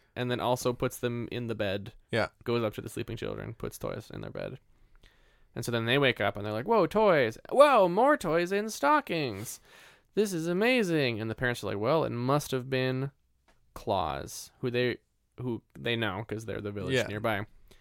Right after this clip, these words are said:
Speaker 1: And he's the only one who makes toys. So
Speaker 2: Yeah,
Speaker 1: pretty
Speaker 2: that, that Saint Claus that makes toys.
Speaker 1: Oh, yeah, they call him a saint.
Speaker 2: Yeah.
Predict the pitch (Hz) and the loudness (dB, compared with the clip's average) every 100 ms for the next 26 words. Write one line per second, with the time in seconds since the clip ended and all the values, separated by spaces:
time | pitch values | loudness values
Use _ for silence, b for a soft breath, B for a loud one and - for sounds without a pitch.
0 | b _ - 117 110 107 104 104 107 110 | b _ -4 -2 0 -2 0 -2 -2 -2
1 | - 175 - - 107 143 - - - 160 | 2 2 2 0 0 0 -2 -12 0 2
2 | 135 - - 110 92 - - - 156 175 | 2 -4 0 2 2 -2 -2 0 2 0
3 | - - - 160 117 104 92 85 - 104 | -2 -14 0 6 8 8 6 2 0 0
4 | - 104 110 110 - - - - 98 95 | 0 0 0 0 -6 -10 -8 -2 0 0
5 | - 123 120 117 110 123 120 127 127 107 | -2 2 4 4 2 2 2 2 -2 -4
6 | 92 95 - - _ - 110 | -4 -6 -12 -18 _ -2 0